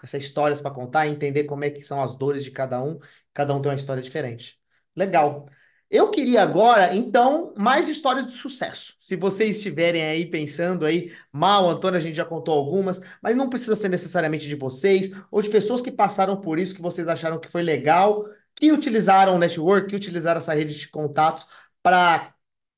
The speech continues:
de alguma forma, conseguir algo que eles estavam visando.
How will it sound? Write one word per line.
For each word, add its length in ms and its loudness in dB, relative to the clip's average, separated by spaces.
de 140 -2
alguma 260 2
forma, 320 -2
conseguir 480 -4
algo 200 4
que 60 -6
eles 100 -6
estavam 260 -6
visando. 520 -4